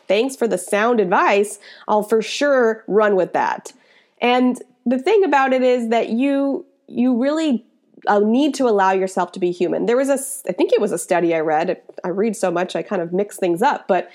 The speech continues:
there was a s-, I believe it was a study that said if y-, they had someone who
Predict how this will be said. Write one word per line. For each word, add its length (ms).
there 100
was 140
a 40
s-, 200
I 80
believe 240
it 60
was 100
a 80
study 300
that 180
said 480
if 160
y-, 340
they 440
had 340
someone 600
who 540